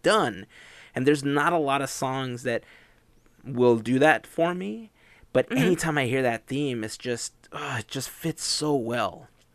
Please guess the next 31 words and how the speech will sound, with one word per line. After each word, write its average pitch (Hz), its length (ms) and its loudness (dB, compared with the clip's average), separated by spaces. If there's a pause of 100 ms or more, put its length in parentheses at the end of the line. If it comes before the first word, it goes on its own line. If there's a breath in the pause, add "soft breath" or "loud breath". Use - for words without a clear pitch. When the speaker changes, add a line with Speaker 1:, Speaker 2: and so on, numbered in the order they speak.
Speaker 1:
It's 123 160 -10
just - 220 -6
one 143 160 0
of 147 80 0
the 120 100 -2 (100)
greatest 120 540 -2
themes 117 560 -2 (160)
ever 117 220 4
composed 101 600 -4
to 98 80 -10
me. 85 320 -18 (480 soft breath)
And 120 80 -2
there's, 185 200 6
that's 147 340 4
a - 60 -2
strong 135 480 4
comment, 110 420 0
'cause 107 180 -6
there 151 220 8
are 113 160 4
tons 147 720 -2
of 98 140 -12
songs 110 560 -6 (460 loud breath)
that 131 220 6
become 175 340 0
synonymous 123 1080 2 (220)
with 117 600 6
the 110 680 6
film 131 460 4
itself. - 680 -6
Like, 113 200 -4